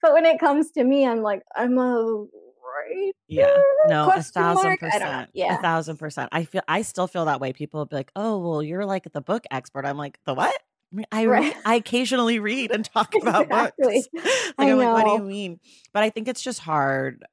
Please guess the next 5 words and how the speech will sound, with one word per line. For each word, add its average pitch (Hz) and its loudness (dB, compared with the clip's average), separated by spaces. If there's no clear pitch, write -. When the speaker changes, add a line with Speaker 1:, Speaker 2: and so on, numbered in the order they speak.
Speaker 2:
to, 165 -6
like, 123 -8
feel - -8
confident 127 -10
in 147 -4